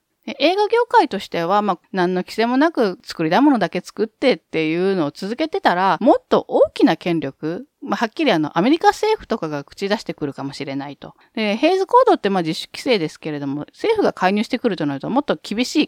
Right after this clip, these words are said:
検閲とかになりますからね。まあ、そうなるといよいよ自由に映画は撮れなくなるんで、まあ、むしろそっちを回避するために、この規定を受け入れたわけです。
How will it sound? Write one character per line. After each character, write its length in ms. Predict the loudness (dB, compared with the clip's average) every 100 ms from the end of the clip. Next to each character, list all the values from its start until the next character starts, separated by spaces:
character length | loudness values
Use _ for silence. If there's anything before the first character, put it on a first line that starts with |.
| 0
検 220 | 4 4
閲 120 | 4
と 120 | 4
か 80 | 4
に 80 | 2
な 40 |
り 100 | 0
ま 120 | -6 -12
す 80 |
か 140 | -14 -10
ら 80 | -8
ね。 180 | -10 -4
ま 140 | -2
あ、 20 |
そ 140 | 4 6
う 60 |
な 100 | 6
る 80 | 4
と 100 | 2
い 120 | 2
よ 100 | 4
い 60 | 6
よ 80 | 4
自 160 | 2
由 160 | 4 6
に 140 | 6
映 140 | 4 4
画 100 | 2
は 80 | 2
撮 100 | 2
れ 80 |
な 140 | 2 2
く 80 | 0
な 100 | -2
る 140 | -4
ん 80 | -6
で、 180 | -6 2
ま 140 | 4
あ、 40 | 6
む 140 | 6
し 100 | 4
ろ 100 | 2
そ 140 | 2 -4
っ 60 | -2
ち 160 | 2
を 100 | 2
回 220 | 4 4
避 140 | 4 0
す 120 | -2
る 100 | 2
た 100 | 2
め 160 | 4 4
に、 200 | 2 -2
こ 140 | -2
の 140 | -2
規 100 | -4
定 180 | -4 2
を 140 | 4 4
受 80 | 2
け 100 | 0
入 80 | 0
れ 80 |
た 100 | 0
わ 120 | -2 -2
け 120 | -8
で 80 |
す。 120 | -12